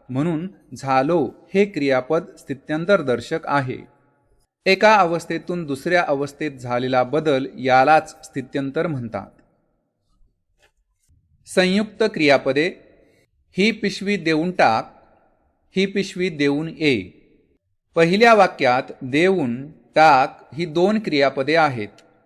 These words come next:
दुसऱ्या वाक्यात देऊन ये ही दोन क्रियापदे आहेत.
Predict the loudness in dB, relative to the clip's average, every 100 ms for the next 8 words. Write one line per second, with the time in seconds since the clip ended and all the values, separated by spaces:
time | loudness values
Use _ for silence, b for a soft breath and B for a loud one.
0 | _ _ _ _ _ -8 -6 0 4 6
1 | 4 2 0 0 0 -6 -16 -2 0 0
2 | -2 -6 -10 -18 _ -4 0 0 -2 -8
3 | _ -4 -2 2 2 2 -2 0 0 0
4 | -2 0 0 -2 -8